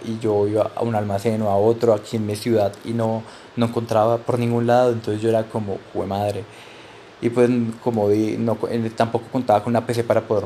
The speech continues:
descargármelo, entonces pues me tocó conformarme con el primer Halo, entonces el primer Halo me lo pasé una y otra vez y otra vez y pues no me cansaba la verdad porque es que yo amaba ese juego.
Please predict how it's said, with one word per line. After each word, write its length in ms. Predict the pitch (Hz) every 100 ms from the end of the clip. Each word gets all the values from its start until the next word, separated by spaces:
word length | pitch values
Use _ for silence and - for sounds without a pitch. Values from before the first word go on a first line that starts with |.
| 92
descargármelo, 720 | 98 - 110 101 98 104 127 143 - -
entonces 340 | 107 104 101 -
pues 300 | 107 95 - - - - - - - -
me 100 | 110
tocó 240 | 110 113
conformarme 540 | 117 131 135 120 117 120
con 120 | 131
el 60 | 120
primer 300 | 113 101 98
Halo, 260 | 107 120
entonces 280 | 127 110 101
el 60 | 113
primer 280 | 110 101 98
Halo 220 | 117 123
me 80 | 117
lo 60 |
pasé 280 | 117 104 101
una 300 | 110 131 123
y 80 | 113
otra 240 | 107 110
vez 160 | 113 113
y 20 |
otra 160 | 113 113
vez 140 | 123
y 60 | 117
pues 180 | 117 160
no 60 |
me 140 | 180 196
cansaba 380 | 123 113 117
la 120 | 101 98
verdad 240 | 101 101
porque 220 | - - 113
es 120 | -
que 180 | 101 98
yo 100 | 104
amaba 240 | 101 95
ese 120 | 95
juego. 180 | 92